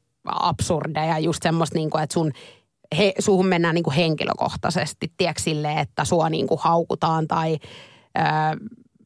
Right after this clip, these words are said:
se, se tilanne niin kuin on väritetty ihan uusiin niin kuin sfääreihin. Neljä aikaa aamulla, kun sä katot niitä viestejä ja mietit vaan, että herra jumala, että mitä tässä tapahtui, kun mun pointti oli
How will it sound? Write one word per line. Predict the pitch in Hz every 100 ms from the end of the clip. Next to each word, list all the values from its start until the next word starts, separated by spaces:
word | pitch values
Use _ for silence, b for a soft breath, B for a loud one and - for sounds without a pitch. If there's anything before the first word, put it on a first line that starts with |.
| _ - -
se, | 151 147 - - - -
se | - 214
tilanne | 233 277 277 214 - _ -
niin | 190 175
kuin | - 185 170 b b b
on | 226 185
väritetty | 247 214 170 156 - -
ihan | 214 196 175
uusiin | 185 175 156 - 92 92
niin | 147 147
kuin | - 160
sfääreihin. | 165 175 160 143 - - 175 233 247 - _ _ _ _ _ _
Neljä | 208 294 320 233
aikaa | 202 190 190 208
aamulla, | 196 170
kun | 180
sä | -
katot | 220 208 196 -
niitä | 160 151
viestejä | 190 202 180 - 160 156 - -
ja | 165
mietit | 180 180 160 143
vaan, | 160 160 156
että | 151 _ - _ _ -
herra | 254 277 233 196 170
jumala, | 277 302 220 170 -
että | 202
mitä | 240 269 392
tässä | 254 185 -
tapahtui, | 240 - 175 160 180 165 B B B B -
kun | 190 202
mun | 233 254
pointti | 254 240 220 - 170
oli | 175 170 165